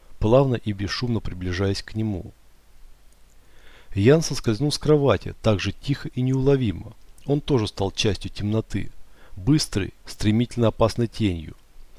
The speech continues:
Мускулы напряглись, сбрасывая остатки сонного оцепенения. Тело замерло, сжавшись в боевой стойке. Лезвие сверкнуло даже в темноте.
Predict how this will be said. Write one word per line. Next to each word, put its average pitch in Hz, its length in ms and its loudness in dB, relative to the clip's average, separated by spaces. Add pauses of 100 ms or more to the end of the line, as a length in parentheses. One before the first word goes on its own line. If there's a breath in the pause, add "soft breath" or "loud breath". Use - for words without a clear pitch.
(220 soft breath)
Мускулы 139 440 0
напряглись, 139 720 0 (360)
сбрасывая 107 560 4
остатки 104 460 -2
сонного 120 500 0
оцепенения. 113 760 -4 (640 soft breath)
Тело 127 280 4
замерло, 117 560 0 (180)
сжавшись 92 640 -2
в 110 100 -2
боевой 98 400 0
стойке. - 560 -6 (880 loud breath)
Лезвие 135 420 6
сверкнуло 131 680 0
даже 113 280 2
в - 80 -8
темноте. - 640 0